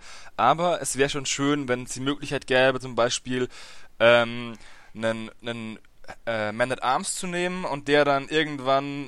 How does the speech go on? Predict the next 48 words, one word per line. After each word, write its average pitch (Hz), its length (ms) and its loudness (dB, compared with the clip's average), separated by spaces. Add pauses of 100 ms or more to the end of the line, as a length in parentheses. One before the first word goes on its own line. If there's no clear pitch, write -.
nach, 127 320 2
keine 131 180 -2
Ahnung, 131 180 -2
nach 123 240 -6
fünf 160 320 -4
Spielen, 151 420 -4
die 143 80 2
er 143 60 6
überlebt 135 440 -2
hat, 135 140 -4 (400)
dann 127 420 0
zum 131 340 -8
Veteran 120 460 6
aufsteigen 147 600 2
würde 147 400 2 (380)
mit 131 220 -6
einem 123 240 -6 (440)
bisschen 156 340 2
besseren 120 300 -2
Profil. 117 440 -8 (1120)
Zum 120 180 -6
Beispiel. 104 460 0 (460)
Ähm, 117 260 2
dass 117 140 -2
man 143 140 -4
halt, 135 400 2 (840)
dass 135 180 0
man 143 100 -4
auch 143 180 2
bei 147 160 4
den 139 300 0
Henchmen, 139 420 -4
die 139 140 -4
halt 131 160 2
vielleicht 135 280 -6
länger 139 400 4
am 123 120 -2
Leben 131 300 -2
bleiben, 117 400 4
dann 113 160 -4
eventuell 117 580 -2
dann 117 140 0
auch 113 60 0
eine 123 100 -8
Beziehung 117 400 -6
mit 110 80 -10
aufbauen 98 420 -4
kann. 95 260 -12